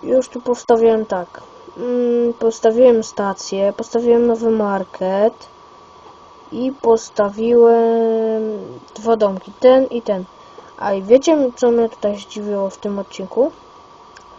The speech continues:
To, że zaczął padać śmi-, śnieg. Teraz jak kliknąłem play, to zobaczyłem, że pada śnieg.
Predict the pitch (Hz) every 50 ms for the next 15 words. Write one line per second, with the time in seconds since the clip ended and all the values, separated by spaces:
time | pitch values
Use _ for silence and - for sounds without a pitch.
0 | - - - - - - - - - - 285 277 254 233 208 220 202 196 226 240
1 | 240 - 285 269 - - 240 233 233 220 - - - 214 202 190 - - - -
2 | - - 226 208 196 190 196 226 - - - - - - - - - - - -
3 | - - - - - 277 320 330 330 320 - - - 302 294 - 320 320 320 320
4 | 330 - 440 381 269 220 202 - - 196 - 214 208 208 208 - - 208 208 208
5 | 220 240 285 277 - 240 233 247 277 - - 339 262 208 185 - -